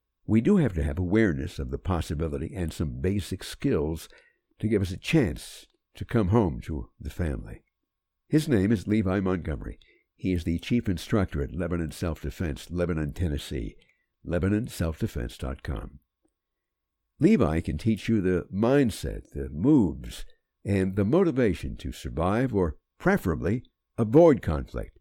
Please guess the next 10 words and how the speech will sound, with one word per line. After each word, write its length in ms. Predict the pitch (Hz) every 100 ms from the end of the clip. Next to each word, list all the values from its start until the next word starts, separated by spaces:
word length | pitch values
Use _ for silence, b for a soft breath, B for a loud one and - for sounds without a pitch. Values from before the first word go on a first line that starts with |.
| _ _ _ _ _ -
with 160 | -
techniques 540 | - 80 92 117 113 -
that 200 | 78 - -
do 100 | 131
not 300 | 143 180 226
require 460 | - 78 71 69 101
superhuman 1080 | - 101 92 92 95 90 78 90 90 82
martial 420 | 80 82 78 80
arts 240 | 73 73 -
ability, 420 | 76 78 78 57